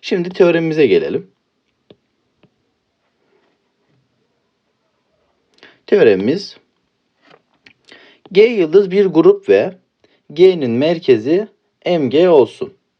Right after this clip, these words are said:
Buna göre M G alt grup G'dir. Yine bir alt grupla ilgili bir teorem. Bu teoremi ispatlarken de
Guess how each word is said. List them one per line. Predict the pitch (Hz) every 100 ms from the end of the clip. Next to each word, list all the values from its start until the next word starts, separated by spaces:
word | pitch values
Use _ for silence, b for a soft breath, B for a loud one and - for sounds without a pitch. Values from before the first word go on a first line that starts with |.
| _ b b b
Buna | 226 226 208
göre | 117 92 95 143 202 - b b b b -
M | 180 165
G | 120 98
alt | - 160 156
grup | - 170 190
G'dir. | 156 120 87 - - _ _
Yine | 208 135 123 185 _ -
bir | 180 151
alt | 170 165 -
grupla | 104 131 - _ _ _ _ _ 113
ilgili | 131 123 101 147
bir | 139
teorem. | 131 95 80 185 _ _ _ _ b b b -
Bu | 269
teoremi | 214 156 156
ispatlarken | 175 170 170 175 156 - 95 101
de | 190